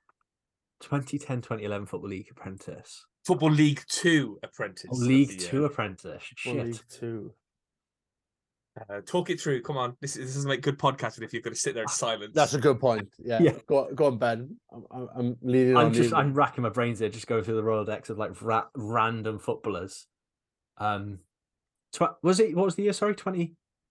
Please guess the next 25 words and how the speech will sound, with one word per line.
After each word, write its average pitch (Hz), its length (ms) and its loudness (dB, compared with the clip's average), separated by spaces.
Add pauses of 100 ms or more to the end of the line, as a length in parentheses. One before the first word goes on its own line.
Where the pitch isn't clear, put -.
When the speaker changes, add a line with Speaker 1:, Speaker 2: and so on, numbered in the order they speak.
(120)
Speaker 2:
Twenty 160 260 -4
ten, 147 260 0
twenty 131 280 -2
eleven. 107 400 -4 (800)
Speaker 1:
Oh, 98 60 0
I 90 100 -2
think 110 160 -4
I've 82 80 -10
got 95 160 0
it. 87 120 -2 (1040)
Speaker 2:
Well, 123 160 -2
who 139 80 2
Speaker 3:
Go 156 60 6
Speaker 2:
have 143 120 0
you, 156 100 0
who 107 80 2
Speaker 3:
on, 110 60 2
Speaker 2:
do 120 60 2
you 123 60 -2
Speaker 3:
go 127 80 6
Speaker 2:
think 120 140 4
Speaker 3:
for 123 100 6
Speaker 2:
it 117 60 2
Speaker 3:
it. 117 60 0
Speaker 2:
is? - 180 -12